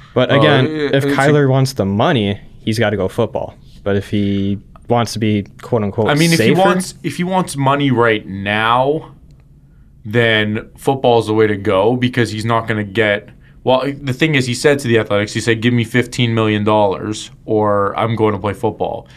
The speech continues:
Speaker 2: which is, I think, one of the most big baller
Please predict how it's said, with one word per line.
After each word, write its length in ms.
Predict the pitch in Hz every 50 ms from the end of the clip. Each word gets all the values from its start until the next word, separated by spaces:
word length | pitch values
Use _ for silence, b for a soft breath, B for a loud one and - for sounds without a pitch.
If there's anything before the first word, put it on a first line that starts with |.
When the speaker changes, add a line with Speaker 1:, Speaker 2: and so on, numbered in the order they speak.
| b b b b
Speaker 2:
which 260 | 123 131 127 127 127
is, 560 | 127 117 110 110 110 104 101 - - - - B B B B B B B B B
I 180 | - 143 175 180
think, 400 | 175 - 131 123 117 - - -
one 240 | - - - 123 120
of 200 | 113 110 110 - - - - - - - - - - - - - - -
the 300 | 135 135 127 123 147 147
most 420 | 139 139 135 127 127 123 123 107
big 220 | 101 135 127 123 107
baller 580 | 117 117 117 117 110 110 107 104 101 95 107